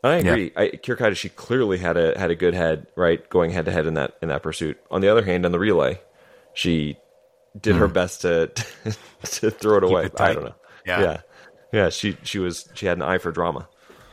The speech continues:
Speaker 2: Yeah. <laughs>
Speaker 1: And she's not slow. Don't get me wrong. Like, I, I, I made a point about Ida Lien being fast, but, uh, Kierkegaard is not slow. Like, she's, she's, she,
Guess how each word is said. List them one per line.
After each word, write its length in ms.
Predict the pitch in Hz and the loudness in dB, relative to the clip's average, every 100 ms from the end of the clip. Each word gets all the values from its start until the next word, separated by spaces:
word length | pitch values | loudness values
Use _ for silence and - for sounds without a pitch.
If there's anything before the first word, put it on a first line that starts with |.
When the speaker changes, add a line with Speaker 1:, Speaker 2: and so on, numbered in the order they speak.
| - - - - - - - - - | -20 -20 -20 -20 -20 -20 -20 -20 -4
Speaker 2:
Yeah. 220 | 110 104 - | 0 0 -2
<laughs> 1160 | - - - - - - - - 107 - - - - - _ - - - - | -14 -20 -18 -12 -8 -8 -8 -2 -2 0 -4 -4 -12 -20 _ -20 -18 -12 -6
Speaker 1:
And 100 | 139 | -4
she's 160 | 147 143 | -2 0
not 160 | 127 | -2
slow. 220 | - 92 | 0 -2
Don't 200 | 80 113 | 2 0
get 120 | 123 98 | 0 -4
me 80 | |
wrong. 260 | 85 85 85 - | -2 -2 -6 -6
Like, 200 | 92 87 | -4 0
I, 180 | 87 - | 0 0
I, 240 | 85 85 - | 0 0 -2
I 60 | 87 | -2
made 180 | 87 | -2
a 40 | 85 | -2
point 280 | - 80 - | -2 -4 -2
about 300 | 80 - - _ | -2 -2 -8 _
Ida 180 | 92 85 | -2 -2
Lien 300 | 80 80 82 | -2 -4 -6
being 220 | 78 71 | -6 -8
fast, 440 | 80 80 65 - - | -6 -6 -6 -10 -10
but, 240 | 71 - _ - | -8 -10 _ -8
uh, 280 | 73 71 - | -6 -6 -8
Kierkegaard 340 | - 82 80 73 | -10 -6 -4 -4
is 140 | 85 | -6
not 200 | 78 - | -8 -8
slow. 380 | - 67 - - - | -8 -4 -4 -6 -12
Like, 200 | - - | -12 -10
she's, 360 | - 73 - - - | -10 -8 -10 -14 -10
she's, 320 | - 80 - - - - - - - | -2 -2 -4 -14 -20 -20 -20 -20 -8
she, 240 | - 82 | -4 -4